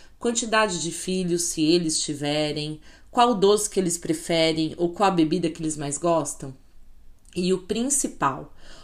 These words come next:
o que costumam comprar de você e a cada quanto tempo? Aproveite esse momento para saber mais sobre o seu cliente. Personalize a sua venda.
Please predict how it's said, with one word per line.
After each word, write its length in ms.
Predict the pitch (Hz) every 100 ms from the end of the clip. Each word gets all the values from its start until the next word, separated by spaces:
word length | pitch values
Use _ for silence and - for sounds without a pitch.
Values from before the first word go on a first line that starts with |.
| -
o 140 | 185
que 280 | 175 - 262
costumam 680 | - 320 311 - 196 170 156
comprar 600 | - 139 131 151 165 233
de 160 | 233 247
você 560 | 233 254 - 175 208 -
e 140 | 196
a 80 | 175
cada 400 | 175 180 185 175
quanto 520 | - - 202 233 165
tempo? 640 | - 185 175 147 - 139 139 - - - - - - - - - -
Aproveite 1120 | 170 190 220 208 156 180 202 233 233 - 226
esse 300 | 208 202 202
momento 640 | 190 175 175 196 202 196
para 160 | 196 190
saber 420 | - 185 202 247
mais 560 | 247 208 208 233 247 240
sobre 320 | - 185 170
o 40 |
seu 200 | - 165
cliente. 880 | 156 165 151 139 131 127 - - - - - - -
Personalize 1080 | - 208 - 247 247 254 226 226 269 269 220
a 60 | 196
sua 300 | - 185 170
venda. 680 | 147 151 135 135 131 143